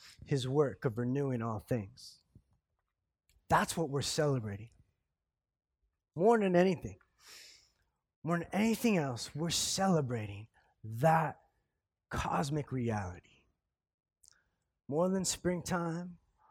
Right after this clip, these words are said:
more than eggs, more than the fact that this is the time our skin starts to change color, we're celebrating something so much more important.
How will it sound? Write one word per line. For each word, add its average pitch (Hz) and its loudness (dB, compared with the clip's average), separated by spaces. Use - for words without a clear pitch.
more 151 6
than 165 4
eggs, 165 0
more 151 2
than 170 2
the 160 0
fact 170 2
that 143 -2
this 147 -6
is 156 -6
the 147 -2
time 160 -2
our 147 0
skin 165 -2
starts 165 0
to 135 -8
change 156 -2
color, 170 2
we're 131 -6
celebrating 120 0
something 151 -4
so - -4
much 165 0
more 127 -2
important. 117 -6